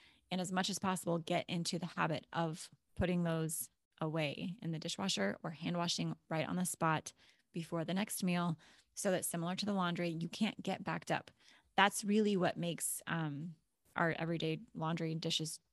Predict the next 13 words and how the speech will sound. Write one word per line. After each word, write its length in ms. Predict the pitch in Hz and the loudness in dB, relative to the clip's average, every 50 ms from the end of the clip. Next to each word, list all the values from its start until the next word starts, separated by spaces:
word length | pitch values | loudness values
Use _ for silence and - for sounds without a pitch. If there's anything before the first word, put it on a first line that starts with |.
| _ _ | _ _
and 160 | - 180 175 156 | -6 -4 -4 -4
chore 280 | - - 170 160 160 | -2 0 0 0 0
type 200 | - 175 - - | 0 -4 -6 -6
things 320 | - 175 165 156 156 156 - | -4 -2 -2 -2 -2 -4 -4
overwhelming, 480 | - 165 160 156 160 156 165 165 156 156 | -4 -2 -2 -2 0 0 0 0 -2 -2
is 80 | 156 - | -4 -6
because 320 | 170 160 185 160 - - | -6 -6 -6 -6 -6 -6
we 80 | - 170 | -6 -4
let 220 | 160 160 151 - - _ _ - | -2 -2 -4 -4 -6 _ _ -6
them 140 | 202 185 180 | -4 -2 -2
get 160 | 185 160 - | -2 -2 -2
backed 200 | 190 196 190 - | -2 -2 -2 -2
up 220 | 262 - - - | -4 -4 -4 -8